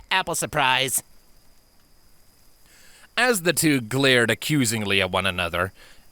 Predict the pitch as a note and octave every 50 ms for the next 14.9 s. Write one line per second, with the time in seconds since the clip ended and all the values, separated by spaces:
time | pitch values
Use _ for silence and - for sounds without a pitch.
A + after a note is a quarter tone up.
0 | _ _ - D3+ E3+ E3 F3 F#3+ F#3 F3 E3+ E3 D#3+ D3+ - D#3+ D#3+ D3+ D3 D3+
1 | C3+ A2 D3 D3 - - C#3+ C#3+ C#3+ B2 - C3 A#2 A2 G#2+ G2+ G2+ G#2 G#2 G#2
2 | G#2 G2+ A2 G#2+ G2 - C3 C3 C3+ - - C#3 A#2+ A2 G#2+ G#2 - A#2+ G#2 G#2+
3 | A2+ A2 G2+ F2 - G2+ F#2 F2+ - - - A2 F#2+ E2+ D2+ - - - - -
4 | - - - - - - - - - _ _ _ _ _ _ _ - A2+ B2 B2+
5 | B2+ B2+ C3 - - A3+ A3 A3 - - - - G#3+ G3 - - D3 C3+ A#2+ A2+
6 | - C#3 B2 - - - B2+ A#2 G#2+ - - - C#3+ B2 A#2 A2 G#2 G#2 G#2+ G2
7 | A2+ G#2+ - B2+ A#2 - D#3 C3 A#2+ A#2 A2 G#2+ G2+ - - B2 A#2 F#2+ G#2+ A2
8 | A2 G#2 - - A#2+ A2 G2+ - A2 G2+ - A#2+ A2 - - D#3+ D3 C3 B2 A#2+
9 | A2+ A#2 B2 A2 G#2 - - G#2 G#2 G2 A#2+ A#2 G#2+ G#2 G2+ F2+ F#2 F#2 F2+ F#2
10 | F#2+ F#2 - F#2+ G#2+ G#2+ G2+ F#2 F#2+ F#2+ F#2+ F#2+ F#2 G2 F#2 F#2 - - F#2+ -
11 | - G2+ F#2 D#2+ D2 - - - - - - - - - - - - - - -
12 | - A2 A2 - D3 D3+ D3 C#3+ C3 - - - - - - D#3 C#3+ - G3+ F#3
13 | D3+ C#3 G#2+ G#2+ A2 G#2+ G#2+ G#2+ G#2+ A2 G#2+ G2+ G#2 G#2 G2+ G#2 G2 A#2 A#2 A2+
14 | G2 - A#2 A2 G2+ F#2 - F2 - - - B2 G#2 F2 D2 C#2+ C#2 C2+